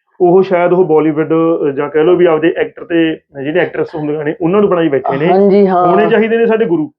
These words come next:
Speaker 2: ਗੁਰੂ, ਬਿਲਕੁਲ।
Speaker 1: ਹਨਾ?
Speaker 2: ਜਾਂ ਸਾਡੇ ਮਾਪੇ ਜਿਹੜੇ ਇੰਨਾ
Speaker 1: ਹਾਂ,
Speaker 2: ਵਧੀਆ
Speaker 1: ਮਾਪੇ।
Speaker 2: ਜਿਉਂ ਕੇ ਗਏ ਆ।
Speaker 1: ਜਿਉਂ। ਸੋ ਅਸੀਂ, ਅ, ਗੱਲਬਾਤ ਕਰ ਰਹੇ ਸੀਗੇ ਮੈਡਮ ਰਣਵੀਰ ਕੌਰ ਜੀ ਦੇ ਨਾਲ, ਤੇ ਆਸ ਆ ਕਿ ਤੇ, ਅ, ਤੁਹਾਨੂੰ ਸਾਰੇ ਦਰਸ਼ਕਾਂ ਨੂੰ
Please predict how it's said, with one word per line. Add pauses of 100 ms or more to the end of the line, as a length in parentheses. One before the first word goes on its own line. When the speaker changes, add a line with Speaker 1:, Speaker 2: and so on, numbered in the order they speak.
(240)
Speaker 2:
ਗੁਰੂ,
ਬਿਲਕੁਲ।
Speaker 1:
ਹਨਾ?
Speaker 2:
ਜਾਂ
ਸਾਡੇ
ਮਾਪੇ
ਜਿਹੜੇ
ਇੰਨਾ
Speaker 1:
ਹਾਂ,
Speaker 2:
ਵਧੀਆ
Speaker 1:
ਮਾਪੇ।
Speaker 2:
ਜਿਉਂ
ਕੇ
ਗਏ
ਆ।
Speaker 1:
ਜਿਉਂ। (220)
ਸੋ
ਅਸੀਂ, (140)
ਅ,
ਗੱਲਬਾਤ
ਕਰ
ਰਹੇ
ਸੀਗੇ
ਮੈਡਮ
ਰਣਵੀਰ
ਕੌਰ
ਜੀ
ਦੇ
ਨਾਲ, (760)
ਤੇ
ਆਸ
ਆ
ਕਿ
ਤੇ,
ਅ,
ਤੁਹਾਨੂੰ
ਸਾਰੇ
ਦਰਸ਼ਕਾਂ
ਨੂੰ